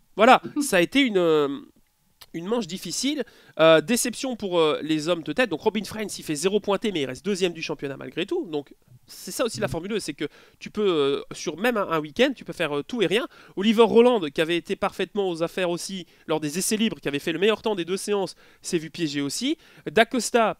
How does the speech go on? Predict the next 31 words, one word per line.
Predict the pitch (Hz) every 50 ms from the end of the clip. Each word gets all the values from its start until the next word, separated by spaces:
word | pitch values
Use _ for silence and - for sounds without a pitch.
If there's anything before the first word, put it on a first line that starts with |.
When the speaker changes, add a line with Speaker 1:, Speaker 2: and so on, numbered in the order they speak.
| _ -
Speaker 1:
piégé | 220 185 165 151 151 156
aussi, | 175 190 - - 277 330 349 311 269 -
alors | 156 170 175 -
que | - 175
la | 170 156
D | 160 170
S | 165 -
T | 180
Cheetah | - - 180 - 190
fonctionnait | - 170 151 - 156 143 139
vraiment | 131 139 147 202 208 208 196 185
bien | 190 196 185
avec | 170 160 151 143
Vergne | 160 165 147 143
et, | 143 139 139 139 143 143 -
et | 147
le | -
Portugais. | - 147 - - - 180 233 269 - - - - - - - - 165 147 -
Donc | 196 220 202 - - -
on | 147 175
a | 226 254
une | 285 254
situation | - 247 226 - 240 220 - - - 269 247 226 - -
où | 190 185
on | 190
est | 196 196
quasiment | - 214 185 208 214 208
sur | - 180 160
un | 156
statu | - - 220 220 - 214
quo. | 190 - 220 247 277